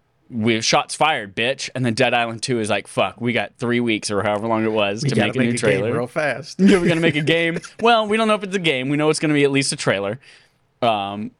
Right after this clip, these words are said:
Speaker 1: uh, this game is, has been completely revamped and reworked, and it's not the same game that was revealed seven-ish years ago.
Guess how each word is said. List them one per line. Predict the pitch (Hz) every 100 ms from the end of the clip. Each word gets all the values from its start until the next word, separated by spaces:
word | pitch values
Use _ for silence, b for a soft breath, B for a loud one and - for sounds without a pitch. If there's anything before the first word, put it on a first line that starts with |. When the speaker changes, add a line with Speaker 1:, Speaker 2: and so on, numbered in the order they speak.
| -
Speaker 1:
uh, | 143
this | 143 175
game | 151 175 165 160 -
is, | 139 139 135 127 - - _ _ -
has | 139 131
been | 139 127 123 127
completely | 131 143 151 139
revamped | 127 127 120 117 117
and | 113
reworked, | 117 110 107 101
and | 101 101 92
it's | 101 117
not | 117 -
the | 113
same | - 120 113
game | 104 101
that | 95
was | 95
revealed | 104 98 92 90 -
seven-ish | - 104 92 95 95 92 90 82 87 -
years | 95 87 98
ago. | 90